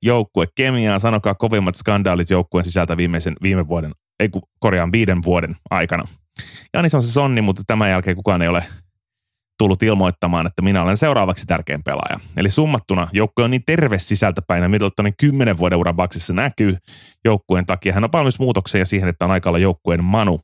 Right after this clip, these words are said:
ja viittaa tässä siihen, että All-Star-tason Ginobili vapaaehtoisesti tulisi Spurssin mestaruusjoukkueella penkiltä.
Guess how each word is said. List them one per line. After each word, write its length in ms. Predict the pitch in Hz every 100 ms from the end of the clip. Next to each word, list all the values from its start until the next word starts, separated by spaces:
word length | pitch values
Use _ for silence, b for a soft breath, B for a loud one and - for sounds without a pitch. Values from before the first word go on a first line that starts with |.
| _
ja 60 | 82
viittaa 360 | 85 82 82
tässä 240 | 85 85 85
siihen, 300 | 92 85 82
että 220 | 78 -
All-Star-tason 640 | 95 87 95 90 95 104 95
Ginobili 480 | 139 123 107 98 82 b b b 107
vapaaehtoisesti 680 | 98 92 87 82 82 - 87
tulisi 220 | 90 -
Spurssin 380 | - 104 - 90
mestaruusjoukkueella 840 | 87 82 80 80 78 80 76 78 -
penkiltä. 500 | 90 87 - -